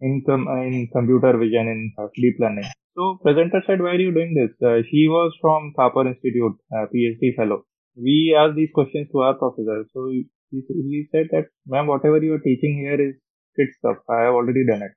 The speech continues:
So he's a twelfth pass out, I'm sure. So, so I asked that presenter, "Will he join our A I lab? Like, we have a subscription." He said, "No,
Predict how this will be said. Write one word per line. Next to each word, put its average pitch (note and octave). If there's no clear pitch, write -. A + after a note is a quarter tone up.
So C3+
he's D#3
a E3+
twelfth D#3
pass A2
out, G#2
I'm G2+
sure. A2+
So, D3
so D3+
I D3
asked D3+
that E3
presenter, C3+
"Will C#3
he D3
join C3
our C3+
A A#2+
I A#2
lab? G#2
Like, A#2
we B2
have A2+
a -
subscription." -
He B2
said, C#3
"No, B2